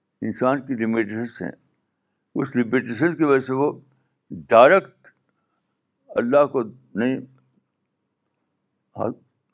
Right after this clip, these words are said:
پاتا، وہ پہلے ڈسکور کرتا ہے کریشن کو، کیوں کریشن جو ہے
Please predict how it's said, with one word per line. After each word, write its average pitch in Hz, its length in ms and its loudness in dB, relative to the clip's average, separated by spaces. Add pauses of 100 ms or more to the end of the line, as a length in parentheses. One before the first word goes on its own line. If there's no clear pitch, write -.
(120)
پاتا، 92 260 -2 (1000)
وہ 107 100 -4
پہلے 151 420 2 (1000)
ڈسکور 123 480 -4
کرتا 117 380 -4
ہے 110 100 -2 (800)
کریشن 143 520 2
کو، - 140 -14 (1600)
کیوں 135 160 0
کریشن 139 600 0
جو 147 140 2
ہے 143 100 2